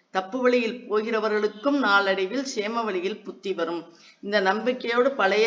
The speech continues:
வழிமுறைகளை காதில் போடுகிறேன். பழையது என்பதற்காகவே அதுதான் உயர்த்தி என்று சொல்லவே இல்லை. ஆனால் பழையது என்பதாலேயே அது உதவாதது என்று ஒதுக்கிவிடவும் கூடாது. புதுசு பழசு என்பதால்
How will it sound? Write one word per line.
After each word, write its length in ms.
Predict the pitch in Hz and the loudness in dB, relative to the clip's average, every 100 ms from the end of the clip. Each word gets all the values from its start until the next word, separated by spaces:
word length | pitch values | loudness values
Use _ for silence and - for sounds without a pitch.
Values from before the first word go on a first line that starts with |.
| 220 | 2
வழிமுறைகளை 600 | 202 214 233 214 220 240 | 0 0 0 0 0 0
காதில் 480 | 240 190 196 214 220 185 | 2 4 4 2 -4 -4
போடுகிறேன். 460 | 185 165 170 180 - - - | -4 -2 -4 -4 -6 -18 -4
பழையது 440 | 190 220 247 247 269 | 0 2 4 4 4
என்பதற்காகவே 640 | 240 214 208 - 196 196 240 | 2 2 -2 -4 -4 0 4
அதுதான் 480 | 214 185 202 220 240 | 4 4 2 2 2
உயர்த்தி 360 | 196 202 196 240 | 0 -4 -6 -4
என்று 220 | 208 185 | -4 -2
சொல்லவே 540 | 220 185 190 214 220 240 240 | -4 -6 -4 -2 2 4 2
இல்லை. 200 | 175 175 165 - - | 0 -2 -4 -8 -14
ஆனால் 360 | - 196 220 226 220 | 0 4 6 4 2
பழையது 420 | 202 226 254 247 269 | 0 4 4 4 2
என்பதாலேயே 560 | 226 220 214 208 208 240 | 2 2 2 2 2 2
அது 120 | 214 175 | 2 0
உதவாதது 640 | 190 247 269 277 247 247 | 2 4 6 6 6 2
என்று 240 | 254 220 214 202 | 0 -2 0 -2
ஒதுக்கிவிடவும் 640 | 196 196 226 208 196 220 - | -2 -8 -4 -2 -2 -6 -6
கூடாது. 480 | 185 175 165 165 180 - - _ - | -2 0 0 0 -4 -8 -20 _ -12
புதுசு 400 | 208 247 233 277 269 | -6 -6 -2 -4 0
பழசு 380 | 214 220 214 240 220 | 2 2 0 -4 -4
என்பதால் 400 | 190 196 226 | -2 0 0